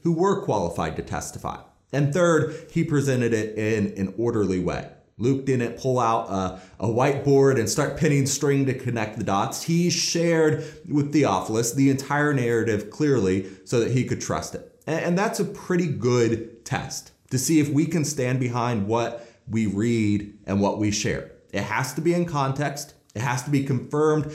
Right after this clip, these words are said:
by people who know what they're talking about, and it has to be given in an orderly account.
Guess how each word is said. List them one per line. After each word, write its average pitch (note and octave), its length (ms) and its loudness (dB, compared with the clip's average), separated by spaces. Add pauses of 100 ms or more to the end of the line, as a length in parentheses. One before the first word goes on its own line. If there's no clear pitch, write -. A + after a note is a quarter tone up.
(180)
by A#2+ 160 2
people E3+ 460 0
who B2 180 2
know B2+ 380 2
what D#3 240 0
they're E3 160 0
talking A2+ 420 -2
about, F#2+ 480 -2 (140)
and A#2+ 100 -2
it - 60 -4
has C3+ 300 -4
to D3 60 -4
be D3 100 2
given B2 640 0 (160)
in A#2 120 0
an A#2+ 180 -2
orderly G#2+ 420 2
account. E2+ 340 -6